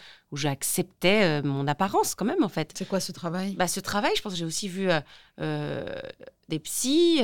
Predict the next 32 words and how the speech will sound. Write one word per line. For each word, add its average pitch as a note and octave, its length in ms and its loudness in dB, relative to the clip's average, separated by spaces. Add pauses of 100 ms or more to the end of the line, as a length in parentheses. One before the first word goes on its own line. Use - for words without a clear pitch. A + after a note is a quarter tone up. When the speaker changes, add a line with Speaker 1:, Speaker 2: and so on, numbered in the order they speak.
Speaker 1:
mais E3 140 2
pas F#3+ 160 2
en, E3 320 -2 (140)
pas - 80 2
forcément G3 320 -2
des, F3+ 120 0
des E3+ 360 -2
psys - 200 -2
pendant D3+ 260 0
très - 180 -4
longtemps. F3 200 0
Parfois, F3+ 160 -2
je F3 60 -10
faisais D#3 160 -2
des D3+ 80 2
formations, D#3 420 -2
tu - 60 -16
vois, D#3+ 100 0
des D3+ 80 0
trucs D#3 220 -10
courts. B3 340 2 (520)
Mais F#3 220 2
j'ai, F3 280 0
je F3 60 -2
sais A#3+ 80 -4
pas, F#4+ 100 -2
je G#4+ 60 -2
pense B3+ 120 -6
que - 80 -6
c'est G3+ 120 -4
aussi F#3+ 240 -2
le F3 360 0